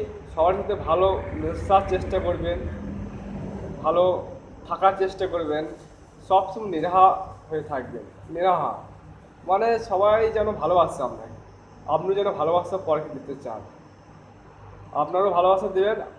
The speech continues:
ওনারও ভালোবাসা আপনারা নেবেন। দেখবেন যে কোনো শত্রু থাকবে না, চলার পথ আপনার খুব সুন্দরভাবে এগোবে।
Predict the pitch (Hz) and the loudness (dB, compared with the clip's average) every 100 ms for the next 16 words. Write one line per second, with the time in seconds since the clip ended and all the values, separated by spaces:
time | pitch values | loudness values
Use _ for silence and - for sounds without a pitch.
0 | - 151 156 175 175 147 156 160 160 165 | -12 -4 0 2 0 0 2 2 0 -2
1 | 143 139 135 135 117 101 98 - - - | -2 -2 -6 -6 -8 -10 -14 -18 -20 -18
2 | - - - - 160 185 190 202 - 180 | -18 -20 -20 -8 -2 2 4 2 2 -2
3 | 185 - - - - - 190 202 - 196 | -2 -6 -16 -20 -20 -6 -4 -2 -4 -8
4 | 170 180 185 160 156 165 170 165 151 160 | -6 -6 0 -2 0 -4 -4 0 2 2
5 | 160 160 160 160 147 151 156 156 - 190 | 2 0 2 0 0 0 -2 -2 -8 -8
6 | - 165 160 185 175 156 143 143 - 113 | -8 -8 -2 -2 0 -2 0 -2 -4 -12